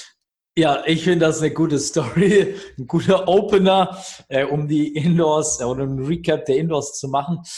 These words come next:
Ich weiß, wahrscheinlich ist es besser, wenn Benni da mal startet mit der Erzählung, weil ich selber nicht so lang dabei war, äh, aber meine W G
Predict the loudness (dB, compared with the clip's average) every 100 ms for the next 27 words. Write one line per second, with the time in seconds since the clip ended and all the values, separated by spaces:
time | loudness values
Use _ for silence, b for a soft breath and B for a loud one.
0 | B B -4 -2 0 -4 -4 -2 0 -2
1 | -2 -2 -4 -4 B B B B _ -4
2 | -2 0 0 0 0 -4 -4 -8 _ _
3 | _ _ _ -20 -6 -4 -2 0 0 2
4 | 2 2 -2 -10 -18 -10 -2 -2 -2 -4
5 | -6 -4 -4 -4 -10 -12 -10 -6 -4 -4
6 | -4 -2 0 0 -2 B B _ -14 -12
7 | -8 -2 -2 0 0 0 -2 -4 -6 -12
8 | -12 -6 -2 -2 -2 -6 -12 _ _ _
9 | -8 -6 -2 -2 -2 -2 -2 -2 -8 B
10 | B B B _ -6 -4 -4 -4 0 0
11 | -2 -4 -6 -4 -6 -8 -6 -2 -2 -4